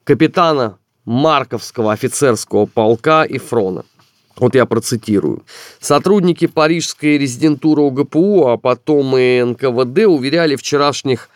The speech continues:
офицеров белогвардейских армий, иных противников большевиков, что, проиграв на полях сражений схватку с пролетариатом, они просто обязаны помочь покинутой ими отчизне, на чем ловили агентов для советской разведки, на чувстве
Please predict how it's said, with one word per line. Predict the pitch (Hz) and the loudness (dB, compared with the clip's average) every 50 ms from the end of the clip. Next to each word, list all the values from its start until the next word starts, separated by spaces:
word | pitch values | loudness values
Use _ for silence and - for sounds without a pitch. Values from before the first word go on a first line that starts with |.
| _ _ _ _ _ _ _ _ | _ _ _ _ _ _ _ _
офицеров | - 120 - 147 135 - - 175 165 143 143 123 113 113 110 | -4 -2 0 0 0 2 2 2 2 2 0 0 -2 -6 -4
белогвардейских | 117 147 143 143 131 131 135 131 131 139 156 143 123 - - 123 - - | 0 2 2 2 2 0 0 0 0 0 -2 -2 -2 -4 -10 -8 -4 -2
армий, | 170 180 196 185 165 143 135 | 0 2 2 2 2 0 0
иных | 135 143 143 - | 0 -2 -2 -2
противников | - 127 120 113 - 139 131 127 120 - 120 113 | -2 -2 -2 -2 -2 -2 -2 -2 -2 0 -2 0
большевиков, | 104 123 123 107 - - 131 131 - - 214 202 170 | 0 0 0 0 -2 -4 -4 -4 0 2 2 2 2
что, | - - 139 113 | 0 -2 -4 -2
проиграв | - 123 123 120 135 151 143 139 - | 0 0 0 0 2 0 0 0 -2
на | 131 127 | -4 -4
полях | - - 127 131 135 127 113 | -2 0 0 0 0 0 -2
сражений | - - 127 123 127 123 107 170 196 196 175 139 | -4 -4 -2 -2 -2 0 0 0 0 2 2 0
схватку | 117 - - 139 131 120 - - | -2 -4 -2 -2 -2 -2 -2 -4
с | 113 - | -10 -8
пролетариатом, | - 117 113 120 113 107 - 147 160 165 175 160 127 117 | -4 -2 0 0 0 0 0 0 2 0 0 0 -2 0
они | 117 127 131 | 0 0 -2
просто | - - 123 120 - - 139 123 | -2 -2 -2 -2 -2 0 0 0
обязаны | 123 127 123 160 147 139 123 104 113 110 101 | 0 0 0 0 2 0 0 -2 -4 -6 -6
помочь | 92 _ 107 104 113 131 156 170 160 - - | -6 _ -4 -2 -2 0 0 -2 -2 -4 -4
покинутой | - 107 101 101 - 120 135 135 123 - 123 120 | -4 -4 -4 -4 -4 -2 -2 -2 0 0 0 2
ими | 120 120 117 | 2 4 4
отчизне, | 117 117 - - - 127 117 101 104 87 | 2 0 0 -4 -4 -2 -2 -2 -2 -2
на | 80 98 107 113 | -2 0 0 0
чем | 113 - 156 151 135 | 0 0 0 2 2
ловили | 131 127 127 135 135 127 123 | 2 2 0 0 -2 -2 0
агентов | 123 117 120 117 117 143 131 117 - 113 95 | 0 0 0 -2 0 0 0 0 -2 -4 -6
для | 98 101 | -6 -6
советской | 92 - 120 113 110 - - 113 | -4 0 0 0 0 0 -2 -2
разведки, | 110 113 113 98 113 120 107 95 - - - - - _ - - - - _ _ _ | 0 0 0 -2 0 0 0 0 -2 -6 -16 -16 -16 _ -20 -20 -20 -20 _ _ _
на | - - 131 - | 0 2 2 2
чувстве | - - 180 185 165 - - - 156 156 147 117 | 2 0 0 0 0 -2 -2 0 2 2 2 0